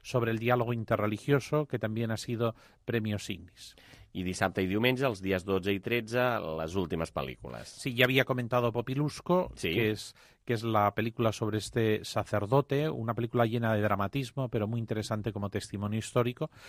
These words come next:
Speaker 1: Y por fin, el domingo trece, tendremos una película a las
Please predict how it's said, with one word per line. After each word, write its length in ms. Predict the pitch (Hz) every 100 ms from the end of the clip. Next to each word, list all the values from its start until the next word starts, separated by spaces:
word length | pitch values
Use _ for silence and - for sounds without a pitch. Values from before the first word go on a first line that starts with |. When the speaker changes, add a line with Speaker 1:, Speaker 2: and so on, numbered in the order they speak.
| - -
Speaker 1:
Y 80 | 135
por 160 | 135
fin, 240 | - 160 156
el 100 | 135
domingo 380 | 120 131 131 127
trece, 480 | 143 135 - 165 - - - _
tendremos 600 | 123 120 127 135 131 - - -
una 220 | 131 123
película 580 | 123 123 - 135 139 - -
a 100 | 107
las 220 | 104